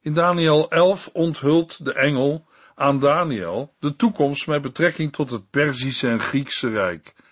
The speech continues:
En daarna spreekt hij over Egypte en Syrië. De andere helft van Daniel elf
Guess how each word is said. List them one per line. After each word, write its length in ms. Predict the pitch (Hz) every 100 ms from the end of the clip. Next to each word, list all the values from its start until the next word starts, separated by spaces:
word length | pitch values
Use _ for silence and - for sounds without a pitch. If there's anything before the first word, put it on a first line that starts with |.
| _ _
En 160 | - 110
daarna 420 | 117 117 120 156
spreekt 400 | 147 - 139 139
hij 180 | 131 123
over 480 | 113 120 110 107 101
Egypte 460 | 104 143 143 -
en 140 | 117 107
Syrië. 680 | - 151 139 101 87 76 - _ _ _ _ _ _ -
De 100 | 131
andere 340 | 190 226 180
helft 300 | 139 123 117
van 140 | 131
Daniel 600 | 123 117 117 110 101 101
elf 440 | 98 90 131 -